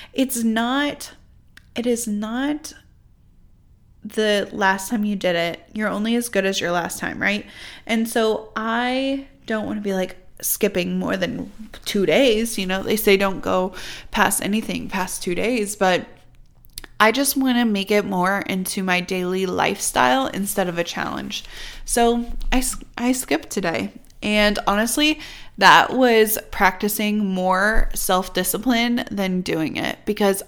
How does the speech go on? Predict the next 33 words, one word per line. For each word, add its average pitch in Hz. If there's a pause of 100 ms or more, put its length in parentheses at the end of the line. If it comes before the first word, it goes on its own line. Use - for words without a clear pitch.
I 202
am 214
trying 185
to 185
avoid 175 (600)
burnout 190
and 180
self-sabotage 190
on, 175 (100)
okay, 208
like, 180
my 202
house 202
has 196
to -
be 190
clean, 185
it 180
has 196
to 196
be 196
perfect, 190
it -
has 202
to 202
be 196
doing 190
all 185
this. 190
And 180 (540)
I 214
absolutely 185 (540)
am 185